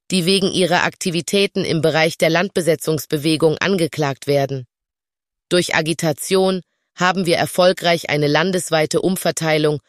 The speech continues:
von Land an landlose Bäuerinnen und Bauern unterstützt und erkämpft. Die B K F ist mit anderen Massenorganisationen verbündet,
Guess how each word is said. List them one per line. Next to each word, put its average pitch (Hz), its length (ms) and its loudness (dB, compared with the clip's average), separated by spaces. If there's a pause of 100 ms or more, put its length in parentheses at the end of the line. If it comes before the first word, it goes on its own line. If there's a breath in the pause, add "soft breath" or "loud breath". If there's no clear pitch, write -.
(140)
von 147 240 0
Land 165 340 2 (300)
an 151 160 0
landlose 160 600 0
Bäuerinnen 156 680 2 (100)
und 165 200 -2
Bauern 160 340 4
unterstützt - 800 -2 (140)
und 151 140 -4
erkämpft. - 640 -2 (640)
Die 147 100 -4
B 156 160 2
K 147 180 -2
F 180 340 0 (340)
ist - 200 -4
mit 156 200 0
anderen 170 420 2
Massenorganisationen 156 1200 0
verbündet, 175 600 -2